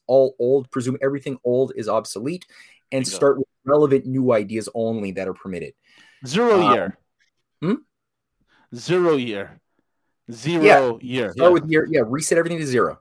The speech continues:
Speaker 2: Yeah.
Speaker 1: Um, it was a disaster. Millions died. It was not good. And the thing itself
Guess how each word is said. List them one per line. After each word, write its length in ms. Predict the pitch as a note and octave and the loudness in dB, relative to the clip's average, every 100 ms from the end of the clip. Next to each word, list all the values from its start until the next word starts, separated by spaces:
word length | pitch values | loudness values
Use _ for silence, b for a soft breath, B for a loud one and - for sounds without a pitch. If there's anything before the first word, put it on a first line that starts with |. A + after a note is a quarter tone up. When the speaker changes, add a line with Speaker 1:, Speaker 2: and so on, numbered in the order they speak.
| b b b b b | b b b b b
Speaker 2:
Yeah. 280 | A#2+ B2 A#2+ | -4 0 2
Speaker 1:
Um, 140 | A#2 A#2+ | 0 -2
it 120 | D3+ | -2
was 140 | C#3+ B2 | 0 0
a 60 | |
disaster. 1000 | A#2 A#2+ A2+ G#2 A#2+ C#3+ E3 - E3+ D#3+ | 0 -2 -2 -2 0 2 0 -2 -4 -6
Millions 960 | G2 C3+ D#3 F3 F#3 F#3 F3+ E3 C#3 A2+ | -8 -10 -8 -2 0 0 0 -2 -4 -2
died. 400 | A2 A2 A2 A2 | 2 4 4 2
It 100 | G#2+ | -4
was 160 | G2+ | -10
not 460 | G2+ G2+ A#2 G#2 A2 | -8 -4 -4 -4 -6
good. 340 | F#2+ D#2+ D#2 - _ | -6 -6 -10 -20 _
And 320 | A2 A2 G#2+ | -8 -6 -6
the 60 | G2+ | -8
thing 240 | - E3 | -8 -8
itself 600 | C#3+ - C3+ C3+ C3 - | -6 2 4 4 2 -20